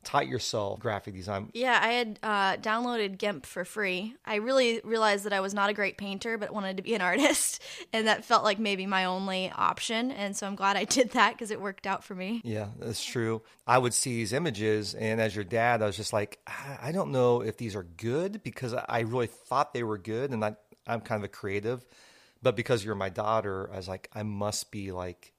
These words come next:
Speaker 1: biased." So I asked this buddy who was over that night, I said, "Hey, can you just look at this and tell me if there's actually any talent here or not?" And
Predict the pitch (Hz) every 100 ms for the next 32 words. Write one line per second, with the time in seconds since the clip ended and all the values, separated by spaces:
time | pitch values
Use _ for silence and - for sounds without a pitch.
0 | 104 87 95 110 170 - - - - -
1 | - 131 120 120 120 110 95 117 117 107
2 | 104 113 107 107 104 101 101 95 - 104
3 | 110 - 110 101 123 127 135 123 - _
4 | _ _ _ - 127 110 110 120 - 113
5 | - 101 - 113 107 107 107 101 101 95
6 | - _ - 98 - 107 101 101 - 101
7 | 98 98 101 98 98 98 92 87